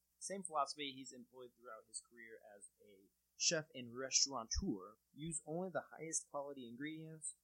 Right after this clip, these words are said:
Surround yourself with people who are as passionate about your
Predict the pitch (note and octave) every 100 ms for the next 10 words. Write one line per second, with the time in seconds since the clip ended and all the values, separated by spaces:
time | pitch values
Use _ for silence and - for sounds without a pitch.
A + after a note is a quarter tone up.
0 | _ - A#2 B2+ D3+ C#3+ - C#3+ C3 A#2+
1 | - _ - - C3+ C#3 C3 _ _ _
2 | C3+ B2+ - A#2 A2 G#2+ - F#2+ - -
3 | D3 C#3+ D3 C3 B2 A#2+ - _ - A2